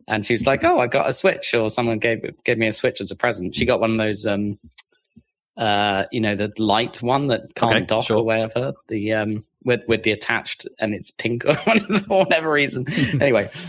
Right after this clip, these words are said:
Speaker 1: um, but I was like, "Oh, well, I'm," and my brother had got Tears of the Kingdom, accidentally got two copies, so I was like, "Oh, I'll, I'll have, I'll buy his second physical copy of Tears of the Kingdom,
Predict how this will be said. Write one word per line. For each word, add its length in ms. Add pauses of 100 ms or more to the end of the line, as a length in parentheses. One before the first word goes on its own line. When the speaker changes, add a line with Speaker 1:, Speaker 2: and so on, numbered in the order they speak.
(140)
Speaker 1:
um, 520 (240)
but 140
I 40
was 180
like, 180
"Oh, 300
well, 260
I'm," 420
and 300
my 160
brother 340
had 200
got 260
Tears 200
of 100
the 60
Kingdom, 320
accidentally 420
got 240
two 180
copies, 500
so 120
I 40
was 140
like, 200
"Oh, 140
I'll, 280
I'll 280
have, 280 (100)
I'll 120
buy 300
his 400 (120)
second 600
physical 280
copy 300
of 60
Tears 200
of 80
the 40
Kingdom, 400